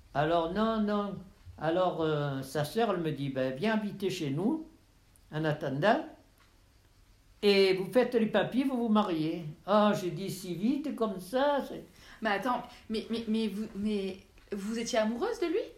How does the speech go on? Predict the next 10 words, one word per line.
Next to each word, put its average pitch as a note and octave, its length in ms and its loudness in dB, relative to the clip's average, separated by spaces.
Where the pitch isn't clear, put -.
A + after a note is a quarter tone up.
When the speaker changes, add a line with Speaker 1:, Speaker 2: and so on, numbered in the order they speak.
Speaker 1:
Ben G3 640 6
oui, F#3+ 460 0
je, D#3+ 420 0
j'allais, F3 520 4
je F#3 140 0
sortais F#3+ 440 0
le F3 180 2
week-end, A#3+ 460 0
on G3 140 -2
allait, F3 480 -2